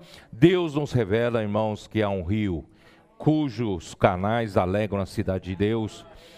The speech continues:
o lugar onde Deus habita, ou Deus, a-, habita o Altíssimo.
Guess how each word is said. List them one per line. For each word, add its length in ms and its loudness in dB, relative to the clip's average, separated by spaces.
o 120 2
lugar 280 2
onde 280 -2
Deus 340 2
habita, 640 0
ou 140 -2
Deus, 340 -2
a-, 240 0
habita 320 -2
o 80 0
Altíssimo. 760 -4